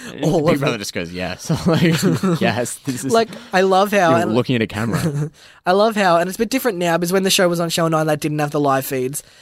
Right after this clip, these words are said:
Speaker 2: But back on Channel ten, people
Speaker 1: Ah,
Speaker 2: could
Speaker 1: love
Speaker 2: sign
Speaker 1: them
Speaker 2: up and
Speaker 1: live feeds.
Speaker 2: and they could sign up and watch them.
Speaker 1: Yeah, I, you paid a subscription, didn't you?
Speaker 2: Yeah, I think you
Speaker 1: Very
Speaker 2: did,
Speaker 1: s-,
Speaker 2: yeah.
Speaker 1: a, a small amount,
Speaker 2: Small,
Speaker 1: but I
Speaker 2: small
Speaker 1: ha-,
Speaker 2: amount.
Speaker 1: I had it for a few years, yeah.
Speaker 2: Legend. And
Speaker 1: Yeah.
Speaker 2: w-, you hear them, even on the, the T V show, they're like, go, "Oh,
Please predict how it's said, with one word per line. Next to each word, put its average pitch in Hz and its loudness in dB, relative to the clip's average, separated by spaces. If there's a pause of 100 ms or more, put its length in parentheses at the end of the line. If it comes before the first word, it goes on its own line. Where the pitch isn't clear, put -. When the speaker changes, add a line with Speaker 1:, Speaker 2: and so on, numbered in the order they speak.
(140)
Speaker 2:
But 190 0
back 233 0
on 190 -2
Channel 170 0
ten, 170 0
people 180 0
Speaker 1:
Ah, 185 0
Speaker 2:
could - -8
Speaker 1:
love - -2
Speaker 2:
sign 165 2
Speaker 1:
them 165 2
Speaker 2:
up - -2
and - -2
Speaker 1:
live - -2
feeds. 143 -8
Speaker 2:
and 196 -4
they 190 -6
could 190 -2
sign 180 2
up 175 -2
and 185 -4
watch 202 -2
them. 151 -2
Speaker 1:
Yeah, 127 4
I, 131 2 (100)
you 135 0
paid 151 2
a 143 2
subscription, 139 -8
didn't 98 -4
you? 82 -10 (340)
Speaker 2:
Yeah, 262 2
I 247 0
think - 0
you 247 2
Speaker 1:
Very 160 2
Speaker 2:
did, 240 4
Speaker 1:
s-, 117 -6
Speaker 2:
yeah. 107 -4
Speaker 1:
a, - 2
a 120 0
small 127 2
amount, 82 0
Speaker 2:
Small, 214 4
Speaker 1:
but 127 4
I 143 4
Speaker 2:
small - -2
Speaker 1:
ha-, - 0
Speaker 2:
amount. 131 -2
Speaker 1:
I 139 4
had 104 -4
it 71 -8
for - -8
a 78 -8
few - -12
years, 87 -10
yeah. 165 -6
Speaker 2:
Legend. 143 -6
And - -4
Speaker 1:
Yeah. - -8
Speaker 2:
w-, 185 -10
you 226 2
hear 233 2
them, 175 0
even 185 2
on 180 2
the, 170 0 (100)
the 175 -4
T 160 -2
V 160 2
show, 151 0
they're 156 0
like, 151 -4
go, 165 0
"Oh, 196 -2